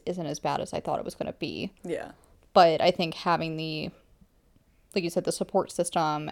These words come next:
Speaker 1: and already, like, the courage from working on other stuff to be able to
Speaker 2: Yeah.
Speaker 1: address it.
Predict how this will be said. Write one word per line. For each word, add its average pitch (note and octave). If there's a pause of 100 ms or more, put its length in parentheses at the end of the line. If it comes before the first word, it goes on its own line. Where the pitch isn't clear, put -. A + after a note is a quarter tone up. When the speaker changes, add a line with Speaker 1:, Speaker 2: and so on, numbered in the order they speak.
Speaker 1:
and D#3 (920)
already, F3+
like, - (120)
the G3
courage E3+ (480)
from F#3+
working F#3
on E3
other E3+
stuff -
to -
be E3
able D#3
to - (200)
Speaker 2:
Yeah. - (160)
Speaker 1:
address -
it. -